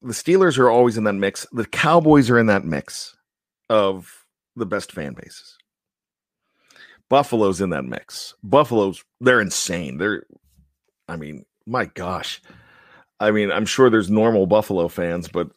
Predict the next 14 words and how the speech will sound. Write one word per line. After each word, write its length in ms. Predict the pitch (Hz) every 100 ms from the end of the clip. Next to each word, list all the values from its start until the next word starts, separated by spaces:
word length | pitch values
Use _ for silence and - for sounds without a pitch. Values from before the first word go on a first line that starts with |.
| -
the 160 | 101
ones 360 | 90 113 131 92
that 120 | 92
light 240 | 90 120
themselves 460 | 110 104 104 104 92
on, 320 | 104 95 95 - -
uh, 80 | 52 - -
on 180 | 104 92
fire 460 | - 110 113 95
and 100 | 92
jump 220 | 92 110
through 180 | - 104
a 40 | 82
table 540 | 104 104 80 65 -